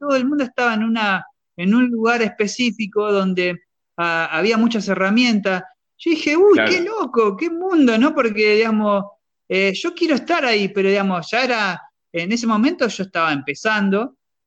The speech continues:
Speaker 1: y veía toda una movida, ¿viste? Y era como que estaba ahí ya creciendo, ¿viste? A pasos agigantados. Entonces, eh, eso es lo bueno, porque después conoces otro,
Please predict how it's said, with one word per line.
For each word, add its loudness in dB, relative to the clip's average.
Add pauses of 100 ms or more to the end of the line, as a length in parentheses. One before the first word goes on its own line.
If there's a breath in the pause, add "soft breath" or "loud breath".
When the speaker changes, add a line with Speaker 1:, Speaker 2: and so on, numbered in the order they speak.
(360)
Speaker 1:
y 0
veía 2
toda 4
una 0
movida, 0
¿viste? -4 (340)
Y -2
era -2
como 0
que -2
estaba 0
ahí 0
ya -4
creciendo, 0
¿viste? 0
A -2
pasos -4
agigantados. -4 (360)
Entonces, 0
eh, 2
eso 0
es 2
lo 2
bueno, 2
porque -4
después -4
conoces -2
otro, 0